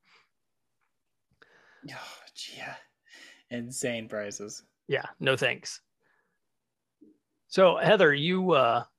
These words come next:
Speaker 2: you and your Animal Crossing stuff, you could talk the most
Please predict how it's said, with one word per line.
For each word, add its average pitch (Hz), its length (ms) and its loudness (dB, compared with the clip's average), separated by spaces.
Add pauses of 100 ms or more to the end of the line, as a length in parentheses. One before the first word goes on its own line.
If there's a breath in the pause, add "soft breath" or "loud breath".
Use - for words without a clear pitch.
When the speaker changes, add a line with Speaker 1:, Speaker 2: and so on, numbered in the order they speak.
(540)
Speaker 2:
you 190 260 4
and 180 80 4
your 165 100 4
Animal 160 300 2
Crossing 127 440 0
stuff, - 520 -4 (200)
you 175 760 4
could 151 160 2
talk 143 380 4
the 139 160 0
most 131 760 0